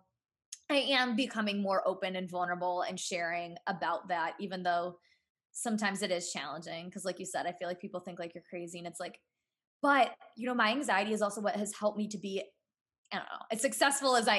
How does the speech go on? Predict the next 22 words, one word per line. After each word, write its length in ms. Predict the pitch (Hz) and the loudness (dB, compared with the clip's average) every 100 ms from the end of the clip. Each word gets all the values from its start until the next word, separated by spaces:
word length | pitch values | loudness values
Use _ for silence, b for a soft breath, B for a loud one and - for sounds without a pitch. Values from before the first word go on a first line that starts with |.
| 220 | 4
am, 300 | 240 208 202 | 4 4 6
<laughs> 0 | |
right? 440 | 214 240 381 381 370 | 6 8 6 8 8
Like, 420 | 359 311 302 277 - 453 427 B - | 10 10 8 2 -4 -2 -2 B 4
I 160 | 214 | 6
think, 280 | - 220 214 | 4 0 0
you 100 | 226 | -2
know, 140 | 196 214 | 0 0
for 120 | 226 | 2
my 240 | 226 220 214 | 4 6 4
age, 260 | 202 196 | 2 4
I'm 140 | 226 214 | 4 6
doing 300 | 226 214 226 | 6 6 10
okay. 420 | 214 220 269 196 | 8 8 6 8
Like, 160 | 208 - | 8 8
I'm, 200 | 254 269 - | 6 4 4
I'm 100 | 339 | 6
happy, 420 | 381 392 202 180 | 6 6 2 2
right? 320 | 208 233 277 269 | 4 6 4 4
Isn't 240 | 233 240 | 4 4
that 120 | 226 | 4
what, 100 | 185 | 2